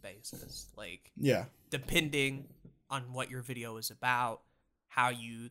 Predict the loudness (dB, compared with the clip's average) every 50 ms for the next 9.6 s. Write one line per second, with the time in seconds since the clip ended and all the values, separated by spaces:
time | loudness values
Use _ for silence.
0 | -2 2 4 4 4 4 2 -2 -4 -2 -2 -2 0 2 2 2 2 2 -2 -6
1 | -6 -2 -2 0 0 -2 -4 -6 -6 -6 -10 -16 -20 _ _ _ _ -6 -4 -4
2 | -4 -4 -6 -10 -12 0 4 6 6 6 4 2 -2 -6 -8 -10 -8 -6 -4 -2
3 | 0 0 0 -2 -4 -4 -8 -12 _ _ _ _ _ _ _ 6 6 8 10 12
4 | 12 12 12 12 10 10 4 2 2 2 2 0 0 0 0 2 4 4 4 4
5 | 2 0 0 0 0 -2 -4 -6 -8 -6 -4 -4 -2 0 2 2 4 4 4 2
6 | 2 0 -2 -2 -2 -4 -4 -2 -2 -2 -2 -2 -4 -6 -6 -4 -4 -4 -2 -2
7 | -4 -4 -4 -4 -6 -6 -6 -6 -6 -6 -8 -10 -6 -2 -2 -2 -2 -4 -2 -2
8 | 0 0 0 -2 -4 -4 -6 -8 -8 -8 -6 -4 -2 0 0 0 -2 -4 -8 -10
9 | -8 -8 -6 2 6 8 8 8 8 6 4 2